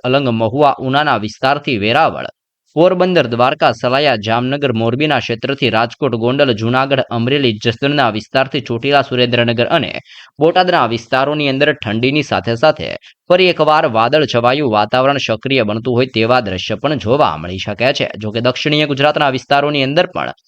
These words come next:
હવામાન પલટાવાની સાથે આમોદ, ભરૂચ, રાજપીપળા, વ્યારાના ક્ષેત્રથી આહવા, સુરત, વલસાડના વિસ્તારની અંદર, નવસારી, ડાંગ, તાપીના વિસ્તારોની અંદર પણ મોટા મોટા પલટાવ આવતી હોય તેમ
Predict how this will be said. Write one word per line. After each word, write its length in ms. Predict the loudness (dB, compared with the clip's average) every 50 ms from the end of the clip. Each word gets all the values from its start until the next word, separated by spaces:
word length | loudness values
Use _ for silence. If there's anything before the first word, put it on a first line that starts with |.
| _ _ _ -2
હવામાન 440 | 0 2 2 2 2 2 2 0 0
પલટાવાની 600 | -2 -2 0 0 2 2 2 2 0 0 -2 -2
સાથે 240 | -2 -2 0 -2 -4 -2 -2
આમોદ, 320 | -2 -2 0 0 0 0 0
ભરૂચ, 300 | 0 0 0 0 0 0 0 0 2
રાજપીપળા, 560 | 0 0 -2 -2 -4 -4 0 2 2 2 4
વ્યારાના 480 | 2 0 0 0 0 0 0 0 0 -2
ક્ષેત્રથી 500 | -4 -6 -4 -4 -4 -4 -2 -4 -2 0
આહવા, 360 | 0 0 0 0 -2 -4 -4 -6 -8 _ _ _ _ _ -8
સુરત, 300 | -2 0 2 2 2 2 2
વલસાડના 580 | 2 2 0 0 0 0 0 0 0 0 0 -2
વિસ્તારની 540 | -4 -6 -4 -2 0 0 0 0 -2 -2 0
અંદર, 140 | 0 2 2
નવસારી, 460 | 2 2 0 -2 -2 -2 -2 -2 0 0
ડાંગ, 220 | -2 -2 -2 -4 -2
તાપીના 460 | -2 -2 -2 -2 -2 -2 0 0 0
વિસ્તારોની 600 | -2 -4 -4 -2 0 0 2 2 0 0 -2 -2
અંદર 200 | 0 2 2 2 2
પણ 340 | 0 -6 -8 -8 -10 -14 _ _ -20 -20 _ _ -2
મોટા 320 | 0 2 4 4 2 2
મોટા 320 | 2 0 -2 0 0 0 0
પલટાવ 440 | 0 0 0 0 0 0 0 0 0 0
આવતી 400 | -2 -2 -2 -2 -2 -2 0 2
હોય 220 | 2 0 0 0 0
તેમ 260 | -2 0 -2 -6